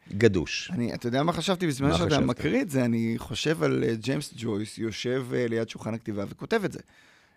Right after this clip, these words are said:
Speaker 2: והוא כותב את זה כשהוא רעב, הוא כותב את זה כשהוא שבע, הוא כותב את זה כשהוא מדמיין. איך הוא כותב את זה? מה, זה כאילו, זה ככה ה-,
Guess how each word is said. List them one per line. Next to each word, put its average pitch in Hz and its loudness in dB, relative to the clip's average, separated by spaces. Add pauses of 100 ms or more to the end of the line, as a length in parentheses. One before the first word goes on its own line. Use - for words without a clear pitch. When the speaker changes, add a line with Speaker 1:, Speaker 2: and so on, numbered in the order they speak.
Speaker 2:
והוא 117 2
כותב 131 0
את 135 0
זה 135 4
כשהוא 117 0
רעב, 123 0
הוא 170 -12
כותב 127 -6
את 113 -6
זה 117 -8
כשהוא 113 -8
שבע, 110 -4
הוא 202 -2
כותב 127 -4
את 117 -4
זה 120 -6
כשהוא 117 -4
מדמיין. 113 0 (520)
איך 185 6
הוא 214 -6
כותב 196 0
את 165 -2
זה? 113 -4
מה, 143 0 (120)
זה 135 -8
כאילו, 117 -4
זה 120 -4
ככה 127 0
ה-, 120 0